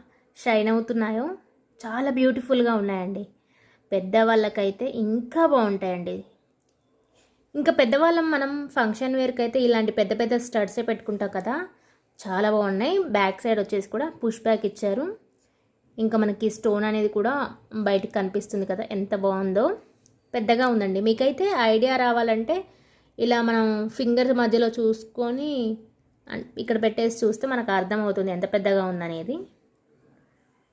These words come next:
రెండు ఫింగర్లకు మధ్యలో ఉంది కదా, మనకి రెండో ఫింగర్ అయితే మొత్తం వచ్చేసింది, పైన ఫింగర్ వచ్చేసి హాఫ్ వచ్చిందనమాట. అలా మనం ఎప్పుడైనా ఆన్లైన్లో తీసుకోవాలన్నా కూడా అలా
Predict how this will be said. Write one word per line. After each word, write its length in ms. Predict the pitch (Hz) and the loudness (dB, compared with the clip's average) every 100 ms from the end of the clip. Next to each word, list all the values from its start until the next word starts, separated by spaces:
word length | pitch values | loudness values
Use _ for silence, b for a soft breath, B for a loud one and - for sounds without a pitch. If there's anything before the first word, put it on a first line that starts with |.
| _ _ _ _ _ _ _ _ _ _ _ _ _ _ _ - | _ _ _ _ _ _ _ _ _ _ _ _ _ _ _ -2
రెండు 280 | 214 220 220 | 4 6 4
ఫింగర్లకు 540 | 226 214 220 226 226 | 2 2 4 4 2
మధ్యలో 400 | 214 196 214 247 | 0 0 0 0
ఉంది 200 | 233 208 | 0 0
కదా, 320 | 202 202 320 440 _ _ - | -2 -2 -2 -6 _ _ -6
మనకి 260 | 247 226 233 | -2 2 4
రెండో 300 | 214 214 233 | 4 2 0
ఫింగర్ 340 | 233 233 220 | 0 0 4
అయితే 220 | 220 220 | 2 2
మొత్తం 380 | 269 226 - 240 | -2 -4 -4 -6
వచ్చేసింది, 800 | 226 214 208 226 220 220 226 415 - b b b _ | -4 -6 -2 -2 -2 -2 -2 -2 -6 b b b _
పైన 220 | 254 247 247 | 0 2 2
ఫింగర్ 280 | 254 247 | 2 2
వచ్చేసి 380 | 233 - 226 320 | 0 0 -2 -4
హాఫ్ 340 | 311 208 202 202 | -2 -2 0 -2
వచ్చిందనమాట. 680 | 196 214 190 185 175 175 | -2 -4 -4 -4 -6 -4
అలా 560 | 254 - 202 196 185 180 b b b - | -4 -2 0 2 0 -2 b b b -2
మనం 180 | 247 247 | 2 4
ఎప్పుడైనా 480 | 240 226 226 220 214 | 4 2 4 4 2
ఆన్లైన్లో 440 | 208 214 240 262 | 0 2 2 2
తీసుకోవాలన్నా 580 | 254 214 - 233 220 208 | 0 -4 0 0 0 -2
కూడా 160 | 233 | -2
అలా 280 | 294 202 196 | -2 0 0